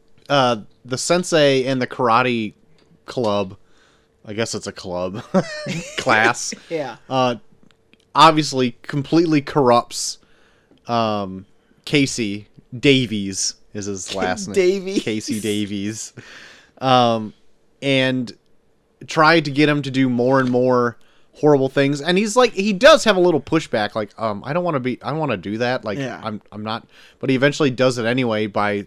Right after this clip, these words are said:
Speaker 1: like, through some coaxing.
Speaker 2: Yeah.
Speaker 1: Um, like, later on, the sensei finds, he says that, like, "Hey, meet me at this bar 'cause I know, um, where the guys are that mugged you."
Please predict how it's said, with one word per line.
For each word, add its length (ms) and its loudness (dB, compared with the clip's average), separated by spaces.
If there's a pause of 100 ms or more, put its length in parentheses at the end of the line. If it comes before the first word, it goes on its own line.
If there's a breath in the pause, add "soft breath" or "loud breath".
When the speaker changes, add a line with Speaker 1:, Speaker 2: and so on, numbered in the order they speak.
(100)
Speaker 1:
like, 180 -4
through 320 -12
some 160 -14
coaxing. 640 -6 (180 loud breath)
Speaker 2:
Yeah. 280 -12 (100)
Speaker 1:
Um, 340 -6 (380)
like, 400 -4
later 400 2
on, 420 0
the 340 -4
sensei 460 0
finds, 500 -4
he 180 -8
says 340 2
that, 160 -2
like, 180 -6
"Hey, 160 4
meet 160 -2
me 80 0
at 100 -4
this 140 -6
bar 300 0
'cause 120 -12
I 100 -2
know, 400 0 (500 soft breath)
um, 480 -6
where 120 2
the 100 2
guys 360 0
are 120 4
that 120 0
mugged 320 2
you." 240 -10